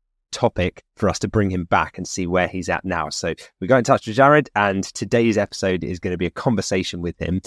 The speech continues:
where we'll go through the monumental growth that Jared's experienced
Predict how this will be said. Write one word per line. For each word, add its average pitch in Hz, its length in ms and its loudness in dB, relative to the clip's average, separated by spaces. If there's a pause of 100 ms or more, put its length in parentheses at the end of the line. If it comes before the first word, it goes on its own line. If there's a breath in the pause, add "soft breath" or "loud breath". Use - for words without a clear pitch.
(280 soft breath)
where 90 260 4
we'll 95 220 -4
go 101 160 2
through 98 280 -2
the 98 180 2
monumental 117 960 4
growth 101 300 6
that - 120 -6
Jared's 87 380 2
experienced - 720 -4